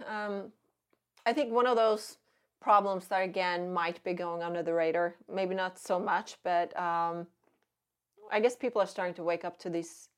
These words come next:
issue. The, uh, mega corporations <laughs> that we, you know, we, we're getting these uh, m-, monopolists that are basically taking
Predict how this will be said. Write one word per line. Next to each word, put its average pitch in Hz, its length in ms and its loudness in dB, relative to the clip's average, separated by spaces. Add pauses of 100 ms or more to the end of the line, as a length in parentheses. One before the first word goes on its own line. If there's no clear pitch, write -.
(120)
issue. 175 560 -4 (1040)
The, 175 680 2
uh, 156 380 4 (840)
mega 190 580 4
corporations 156 840 -2
<laughs> - 40 -10
that 196 160 -4
we, 180 220 0
you 185 200 0
know, 185 120 4
we, 196 140 2
we're 208 160 6
getting 196 460 4
these 185 380 -4 (1500)
uh, 170 360 6
m-, 190 260 -6
monopolists 196 840 0
that 196 100 2
are 170 160 4
basically 185 600 -6
taking 185 500 -12